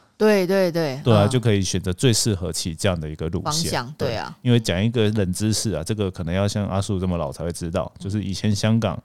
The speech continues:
Speaker 1: 嗯。
Speaker 2: 最早期的机场叫做启德机场，
Speaker 1: 嗯。
Speaker 2: 啊，现在好像，之前好像在香港本-，本岛上面，
Speaker 1: 嗯。
Speaker 2: 然后呢，那个机场呢，跑道非常短，然后非常小，
Speaker 1: 嗯。
Speaker 2: 然后后来就被拆掉重建成现在的新的香港机场。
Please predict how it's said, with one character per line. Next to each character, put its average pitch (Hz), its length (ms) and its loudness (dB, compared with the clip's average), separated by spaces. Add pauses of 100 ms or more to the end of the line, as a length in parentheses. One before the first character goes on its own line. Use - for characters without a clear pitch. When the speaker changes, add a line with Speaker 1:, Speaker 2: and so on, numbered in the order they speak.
(220)
Speaker 1:
嗯。 139 80 -20 (140)
Speaker 2:
最 135 160 4
早 92 160 2
期 82 220 -4
的 85 100 -2
机 95 160 -2
场 90 200 -4
叫 92 100 -2
做 92 140 -2
启 - 240 -2
德 80 160 -4
机 82 200 -6
场， - 220 -10 (160)
Speaker 1:
嗯。 131 240 -20
Speaker 2:
啊， 98 140 0
现 113 100 4
在 113 100 6
好 98 120 2
像， 135 120 4 (140)
之 143 100 -2
前 117 160 0
好 85 120 0
像 101 100 2
在 107 100 4
香 104 240 0
港 82 200 -4
本-， 87 260 -2 (260)
本 95 160 -4
岛 90 140 0
上 82 220 -4
面， 85 120 -6 (140)
Speaker 1:
嗯。 - 60 -20 (200)
Speaker 2:
然 107 140 2
后 127 80 8
呢， 113 220 6 (180)
那 139 80 0
个 127 80 6
机 110 180 2
场 80 240 -4
呢， 82 300 -4 (400)
跑 - 140 -2
道 113 120 6
非 110 140 2
常 90 160 0
短， - 180 -4 (120)
然 98 80 -4
后 95 40 0
非 98 80 -2
常 92 160 0
小， - 240 -8 (260)
Speaker 1:
嗯。 147 100 -20
Speaker 2:
然 98 100 0
后 101 100 4
后 113 80 8
来 87 80 4
就 92 120 0
被 92 160 0
拆 87 260 -4
掉 85 180 -4
重 80 280 -6
建 87 200 -2
成 - 200 -10
现 85 180 -4
在 76 140 -6
的 - 260 -12
新 - 180 -6
的 80 120 -2
香 80 160 -6
港 71 180 -8
机 78 240 -10
场。 - 160 -12